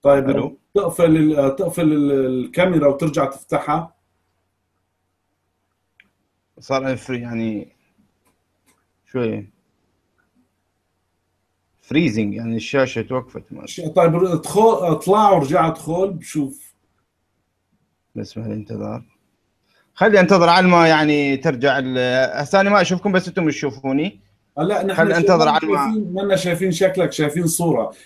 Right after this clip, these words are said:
Speaker 1: يعني لو تطلع وترجع تدخل ب-،
Speaker 2: أها.
Speaker 1: ونبدأ المناظرة.
Speaker 2: أوكي.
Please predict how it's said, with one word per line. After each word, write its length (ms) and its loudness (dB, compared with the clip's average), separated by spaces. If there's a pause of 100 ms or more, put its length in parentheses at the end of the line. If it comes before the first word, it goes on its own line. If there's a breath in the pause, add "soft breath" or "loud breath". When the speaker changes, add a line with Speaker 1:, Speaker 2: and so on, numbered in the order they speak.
Speaker 1:
يعني 280 0
لو 180 4
تطلع 480 2
وترجع 420 2
تدخل 460 -4
ب-، 160 -2
Speaker 2:
أها. 760 -2 (1080)
Speaker 1:
ونبدأ 380 0
المناظرة. 580 -6 (140)
Speaker 2:
أوكي. 320 -6